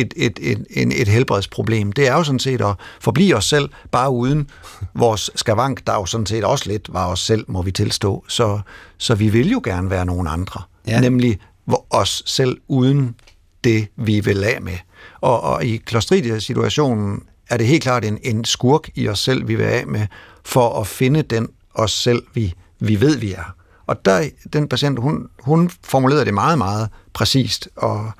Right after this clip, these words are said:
Speaker 1: og fortalte også, hun følte sig lettere. Altså, hun kunne simpelthen mærke sig selv bedre. Og så var det med en andens tarmbakterie. Det er der ingen tvivl om. Men, øh, men det er ikke sådan, at næsten flytter med, og, og man udvikler,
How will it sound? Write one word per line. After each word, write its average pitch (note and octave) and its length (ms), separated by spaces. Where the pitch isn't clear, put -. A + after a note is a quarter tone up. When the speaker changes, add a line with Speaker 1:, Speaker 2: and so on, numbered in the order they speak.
Speaker 1:
og G#2 140
fortalte B2+ 360
også, G#2+ 180
hun G#2+ 160
følte A2 300
sig F#2+ 180
lettere. G#2+ 580
Altså, A#2+ 160
hun A#2+ 140
kunne C3 100
simpelthen C#3 440
mærke B2 500
sig G2 260
selv A#2 240
bedre. G2+ 400
Og F#2+ 160
så A#2+ 200
var F3 100
det G#2+ 180
med G#2+ 140
en G2 80
andens B2+ 280
tarmbakterie. A#2 840
Det - 20
er - 40
der B2+ 80
ingen D3 100
tvivl D3 260
om. A3+ 200
Men, A2 320
øh, G2 260
men G#2+ 240
det A#2+ 80
er B2+ 40
ikke D#3 140
sådan, D3+ 200
at A#2 80
næsten A#2+ 300
flytter A2 220
med, A2 340
og, - 360
og A2 140
man A2+ 160
udvikler, C3 520